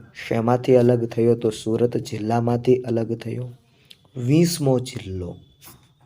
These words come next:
વીસમો જિલ્લો કયો છે? તો વીસમો જિલ્લો બન્યો મિત્રો પોરબંદર. વીસમો જિલ્લો કયો બન્યો ભાઈ? તો વીસમો જિલ્લો બન્યો ભાઈ પોરબંદર. મિત્રો, આ પોરબંદર જિલ્લો કયા કયા જિલ્લાઓમાંથી બન્યો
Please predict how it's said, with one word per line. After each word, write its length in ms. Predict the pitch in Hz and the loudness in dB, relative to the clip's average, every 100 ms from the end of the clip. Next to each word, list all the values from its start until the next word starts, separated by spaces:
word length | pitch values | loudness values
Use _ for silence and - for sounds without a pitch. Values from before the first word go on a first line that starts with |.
| - | -14
વીસમો 480 | 123 127 143 143 131 | -2 0 0 2 2
જિલ્લો 420 | 127 110 113 113 | 2 0 2 2
કયો 280 | 107 98 101 | 0 -6 -8
છે? 180 | 101 - - - - - - _ | -10 -16 -20 -20 -20 -20 -20 _
તો 100 | 135 | 0
વીસમો 480 | 123 127 139 - 147 | 2 2 0 0 0
જિલ્લો 320 | 139 123 135 | 2 4 4
બન્યો 260 | 123 120 123 | 4 2 2
મિત્રો 280 | 127 127 123 | -2 -2 -2
પોરબંદર. 880 | 127 113 110 104 87 92 85 92 98 - _ _ _ - | 0 2 2 2 -6 -12 -12 -12 -14 -20 _ _ _ -14
વીસમો 300 | 98 - 113 | -12 -8 -6
જિલ્લો 320 | 110 117 120 | -4 2 2
કયો 240 | 120 127 127 | 4 4 4
બન્યો 260 | 127 123 | 4 2
ભાઈ? 280 | 117 120 120 - - _ | 2 0 -4 -10 -20 _
તો 140 | - 110 | -6 -4
વીસમો 380 | 110 117 - 139 | -4 -4 0 0
જિલ્લો 320 | 135 117 120 | 2 4 4
બન્યો 280 | 110 110 113 | 4 2 -2
ભાઈ 280 | 110 127 135 - - _ _ - | 0 -2 -4 -12 -20 _ _ 4
પોરબંદર. 680 | 127 127 123 120 120 123 - - - _ - | 6 6 2 0 -2 -4 -8 -20 -20 _ -6
મિત્રો, 220 | 160 180 | 2 4
આ 200 | 151 143 | 4 2
પોરબંદર 580 | 143 135 143 147 147 143 | 4 4 6 4 4 4
જિલ્લો 500 | 143 127 127 123 104 - - - - - - | 2 -2 2 2 2 -8 -20 -20 -20 -20 -2
કયા 240 | - 165 139 | 6 6 6
કયા 200 | 127 123 | 6 4
જિલ્લાઓમાંથી 800 | 120 120 117 110 107 107 107 120 | 4 0 2 0 -2 -4 -8 -10
બન્યો 360 | 117 117 120 | -10 -10 -12